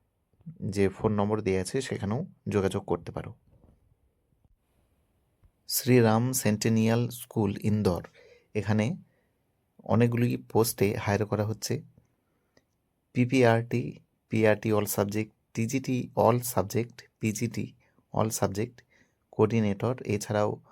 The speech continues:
স্পোর্ট যেমন ক্রিকেট এবং আরও অনেক কিছু তোমরা দেখে নেবে, শুটিং, টেবিল টেনিস এবং ফ্রন্ট ডেস্ক ম্যানেজার and, আহ, অ্যাডমিশন কাউন্সিলরের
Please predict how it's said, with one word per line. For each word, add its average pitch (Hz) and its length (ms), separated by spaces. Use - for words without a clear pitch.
স্পোর্ট 110 600
যেমন 98 300
ক্রিকেট 110 600
এবং 110 240
আরও 107 220
অনেক 113 200
কিছু - 220
তোমরা 101 200
দেখে 101 180
নেবে, 104 260
শুটিং, 107 560
টেবিল 101 200
টেনিস 101 420
এবং 95 400
ফ্রন্ট 110 300
ডেস্ক 113 420
ম্যানেজার 104 440
and, 98 300
আহ, 92 360
অ্যাডমিশন 110 680
কাউন্সিলরের 101 720